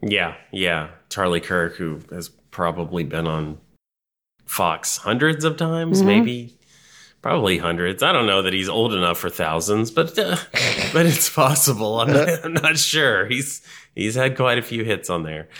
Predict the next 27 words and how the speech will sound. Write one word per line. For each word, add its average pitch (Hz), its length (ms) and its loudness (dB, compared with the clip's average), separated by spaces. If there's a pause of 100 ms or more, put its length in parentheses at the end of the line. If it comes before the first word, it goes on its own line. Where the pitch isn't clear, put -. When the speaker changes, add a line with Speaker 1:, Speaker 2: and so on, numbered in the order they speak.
(300)
Speaker 1:
Yeah, 127 420 0
in 110 140 0
twenty 135 240 0
twenty-one, 113 500 2
they 95 200 0
did 90 540 -2
a 82 400 -2 (140)
special 92 640 0
broadcast 92 760 0
from 92 180 -4
a 90 60 -2
T 90 200 -6
P 90 160 -6
U 82 160 0
S 80 180 -2
A 80 240 -2
event, 78 360 -8
and 85 140 -4
they 87 300 -2 (400)
even 95 260 -6
live 131 260 0
streamed 90 300 -2
a 82 60 -6
good 80 180 -8
chunk 80 240 -6
of 76 140 -12
it. 71 200 -10